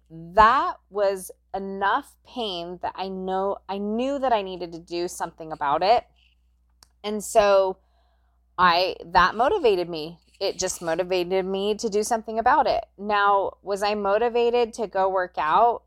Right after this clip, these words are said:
Not really. Like, it wasn't like I really wanted to do the exercise, but I knew that I wanted the result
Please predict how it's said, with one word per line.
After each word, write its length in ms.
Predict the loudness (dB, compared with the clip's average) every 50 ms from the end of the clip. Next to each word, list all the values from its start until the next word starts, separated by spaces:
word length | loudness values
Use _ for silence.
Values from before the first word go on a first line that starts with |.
| _ -18
Not 480 | -14 -10 -4 -2 0 0 0 -2 -2
really. 320 | 0 0 0 0 -2 -4 -4
Like, 200 | -6 -6 -6 -8
it 100 | -6 -4
wasn't 260 | -2 -2 -2 -4 -8
like 160 | -10 -8 -6
I 60 | -6
really 360 | -4 -4 -4 -2 -2 -2 -2
wanted 300 | -4 -4 -6 -6 -10 -14
to 100 | -12 -16
do 480 | -14 -10 -8 -6 -4 -4 -4 -4 -6 -8 _ _ _ _ _ _ _ _
the 160 | -8 -6 -4 -2
exercise, 840 | -4 -4 -4 -6 -4 -4 -2 -2 0 2 4 4 4 4 2 -2 -6 -16 _ -12 -4
but 160 | -2 -2 -2 -2
I 160 | -4 -6 -6
knew 1080 | -6 -8 -8 -8 -8 -6 -4 -4 -2 -2 -2 -2 0 0 2 2 2 0 0 -4 -6 _ _ _ _ _ _ -2
that 100 | 0 2
I 120 | 2 2 2
wanted 380 | 0 -2 -4 -2 -4 -6 -6
the 120 | -4 -6 -6
result 960 | -4 -2 -2 -4 -4 -4 -8 -8 0 2 4 6 6 4 4 0 -2 -6 -12